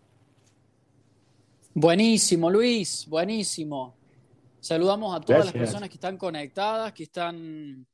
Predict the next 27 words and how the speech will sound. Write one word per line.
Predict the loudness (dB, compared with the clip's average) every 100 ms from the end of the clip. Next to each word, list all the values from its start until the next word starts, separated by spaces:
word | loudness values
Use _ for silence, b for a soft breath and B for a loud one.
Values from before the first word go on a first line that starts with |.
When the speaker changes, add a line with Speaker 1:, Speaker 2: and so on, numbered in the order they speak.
| _
Speaker 1:
sumándose | -10 -6 -4 -2 -4 -2 -4 -6
de | -14 -10
a | -8
poco | -4 -4 -4 -2
a | -2
este, | -4 -12 -14 -12 -12 -14 -16
a |
esta | -12 -12
transmisión | -12 -10 -8 -6
de | -6
Estéreo. | -4 -2 0 0 -2 _ B B B B _ -12
Eh, | -4 0 0 0 -4
y | -4
queremos | 2 2 2 -2 -6 -16 _
que, | -4 -2 0 -4
que | -6
ustedes | -4 -2
también | -2 -4 -4
participen | -6 -6 -6 -6 -4 -4
con | -4 -4
nosotros | -4 -4 -4 -4
de | -4
esta | -6
charla | -4 -2 0 -2
sobre | -2 -4
el | -4
discernimiento | -4 -4 -6 -8 -8 -6 -8 -10